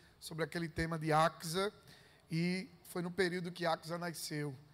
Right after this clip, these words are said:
E aí ficou o nome Axa, Raquel e Ana Clara. Amém?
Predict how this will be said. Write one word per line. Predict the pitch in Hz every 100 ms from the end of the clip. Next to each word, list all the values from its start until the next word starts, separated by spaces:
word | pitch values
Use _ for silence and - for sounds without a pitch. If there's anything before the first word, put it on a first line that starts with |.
| - _ -
E | 151
aí | 151 160
ficou | 175 - 165
o |
nome | 160 151 151
Axa, | 151 165 - 165 170 170 - - - _
Raquel | - 156 151 160 175 185 - - - -
e | 170 180 -
Ana | 196 202 180
Clara. | 156 160 156 139 123 - - -
Amém? | 156 143 175 208